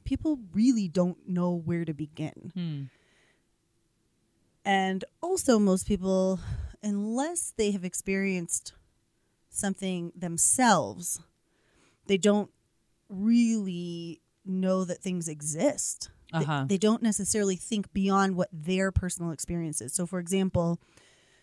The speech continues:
Speaker 1: I worked in the foster care system. And so people would say, "Oh my God, I don't know, you know, I don't know how you do that in foster care and da, da, da, da, da." And I'd say, "Well, you probably actually know people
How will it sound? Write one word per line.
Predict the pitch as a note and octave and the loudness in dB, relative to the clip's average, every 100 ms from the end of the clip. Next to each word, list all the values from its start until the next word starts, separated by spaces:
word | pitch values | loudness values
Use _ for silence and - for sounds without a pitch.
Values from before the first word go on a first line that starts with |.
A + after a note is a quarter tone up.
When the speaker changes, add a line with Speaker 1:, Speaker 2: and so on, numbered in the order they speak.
| _ - | _ -4
Speaker 1:
I | G3 | -2
worked | F#3 F3 - | 0 -2 -2
in | F3 | -2
the | E3+ | 0
foster | F#3+ F#3 F3+ | 0 0 -4
care | F3 D3 | -8 -6
system. | - D#3+ - G#2 D3+ _ _ _ _ _ _ - | -2 -4 -4 -6 -8 _ _ _ _ _ _ -10
And | G3+ F#3+ | -4 0
so | - F3+ F3 F3 F3 F3 _ _ _ _ _ _ _ | 0 0 0 -2 -4 -10 _ _ _ _ _ _ _
people | A3 G3 G3 | -2 0 0
would | G3 | 0
say, | G3 F3 F3+ - | -2 -4 -4 -6
"Oh | A#3+ | -4
my | A#3 | -4
God, | G#3+ A3 A3 | -4 -6 -6
I | A3+ | -4
don't | A3 A3 | -4 -2
know, | G#3+ G#3 | -2 -2
you | G3+ G#3 | -4 -4
know, | |
I | F#3+ | -2
don't | G3+ G#3+ | 0 0
know | |
how | G#3 | 0
you | G#3+ G3+ | -2 -4
do | F3+ G#3 | -2 0
that | G#3 G3 F#3+ F#3+ | 2 2 0 -4
in | F3+ | -6
foster | F#3+ G3 G3+ | -6 -4 -6
care | - G3 F#3+ F#3 | -6 -4 -2 -2
and | F3 | -2
da, | F3+ | -2
da, | F3+ | 0
da, | E3+ E3 | -2 -6
da, | - | -10
da." | - - - _ _ _ _ _ | -12 -14 -14 _ _ _ _ _
And | G3+ | -2
I'd | F#3+ F#3 | -2 0
say, | F#3+ | -2
"Well, | F#3+ D#4+ G#4 F#4+ | 2 6 8 8
you | D#4 | 8
probably | D4+ G#4 G4 | 8 8 8
actually | D4+ - G3+ | 4 2 4
know | G3 C#4 E4+ | 6 6 6
people | - D#3 - A2+ D#2+ | 4 2 -6 -10 -12